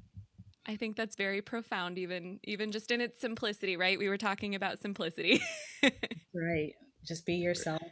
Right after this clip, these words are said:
Speaker 2: be true, and everything that you touch, make it a better place, better environment once you've been exposed to it.
Speaker 1: Oh, that's so awesome. Um, well, with that wonderful message, I wanna say,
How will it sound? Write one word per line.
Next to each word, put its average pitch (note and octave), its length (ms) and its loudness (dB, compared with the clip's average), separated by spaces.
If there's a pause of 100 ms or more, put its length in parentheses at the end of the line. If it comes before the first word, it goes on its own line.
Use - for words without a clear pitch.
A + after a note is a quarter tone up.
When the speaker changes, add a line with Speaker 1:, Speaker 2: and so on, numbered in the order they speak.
(580)
Speaker 2:
be D#3+ 160 0
true, E3 460 0
and D#3 280 -2 (1040)
everything F3 340 2
that E3 100 2
you D#3 140 2
touch, E3 460 2 (120)
make D3 180 2
it E3 80 0
a D3+ 60 0
better D3+ 260 0
place, D3+ 420 -2 (460)
better D#3 540 2
environment D3+ 680 0 (160)
once D3+ 380 0
you've D#3 320 -4
been D#3 120 0
exposed D3+ 560 -2
to C#3 160 -4
it. - 160 -6 (1120)
Speaker 1:
Oh, G#3 80 -8
that's A3 220 -8
so F3+ 160 -2
awesome. E3+ 560 -6 (640)
Um, G#3 300 6 (140)
well, A3 340 2 (160)
with A3+ 240 4
that A#3+ 400 10
wonderful A3+ 460 4
message, F#3 560 4
I F#3+ 60 2
wanna G3 200 2
say, F#3 480 2